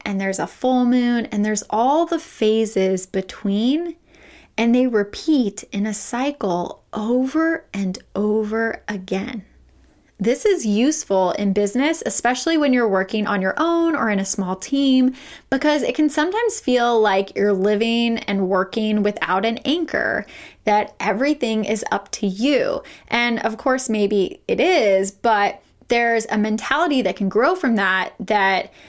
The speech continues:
there's no natural resting periods and there's no downtime and there's no ebbs and flows.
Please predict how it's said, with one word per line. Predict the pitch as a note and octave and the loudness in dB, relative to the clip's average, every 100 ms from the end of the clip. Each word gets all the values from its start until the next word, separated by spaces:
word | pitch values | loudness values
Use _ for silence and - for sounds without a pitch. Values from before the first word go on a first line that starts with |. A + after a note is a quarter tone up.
| - _ | -20 _
there's | G#3+ G#3+ G3+ | 0 0 2
no | G3+ G#3 G3+ G#3 | 2 4 2 2
natural | G3+ G3 F#3 - B3 B3 B3 | 2 2 -2 -2 0 2 2
resting | D4 F#4 - A#3 G3 | 0 0 0 0 0
periods | - D#3+ D3+ D3 - | 0 0 -2 -2 -4
and | G3 | -4
there's | F#3 F#3+ G3+ | -2 -2 0
no | A#3 B3 | 2 0
downtime | A3+ B3+ C4 F#4+ F4 - F3 F3+ - G#3+ | 0 -2 0 -2 -4 -4 -2 -2 -4 -8
and | - G3 G3+ G3+ | -6 -4 -2 0
there's | G3+ G#3 G#3 G#3 | 0 0 0 0
no | G3 G3+ G3+ G3+ - | 0 2 0 0 -2
ebbs | G3 G3 F#3+ | -2 -2 -4
and | - G3+ F#3+ | -4 -4 -4
flows. | - F#3+ G#3 G#3+ F#3 G3 | -4 0 2 2 2 0